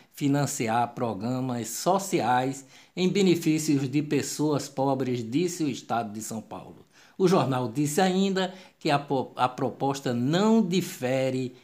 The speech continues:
de práticas do governo Dilma. No dia seguinte à apresentação da âncora fiscal,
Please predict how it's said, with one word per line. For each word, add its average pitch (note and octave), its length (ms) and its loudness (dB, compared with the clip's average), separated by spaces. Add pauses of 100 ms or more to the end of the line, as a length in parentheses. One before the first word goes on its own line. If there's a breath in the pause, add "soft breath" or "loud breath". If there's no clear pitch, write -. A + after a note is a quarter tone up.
(140 loud breath)
de C#3+ 180 -2
práticas E3 960 0
do D3 220 0
governo E3+ 760 2
Dilma. A2+ 720 0 (480 soft breath)
No G3 140 0
dia A3+ 260 2
seguinte C3 540 0
à A#2+ 40 2
apresentação A2+ 840 -4
da A2+ 120 -4
âncora A2 460 -6
fiscal, F#3 680 2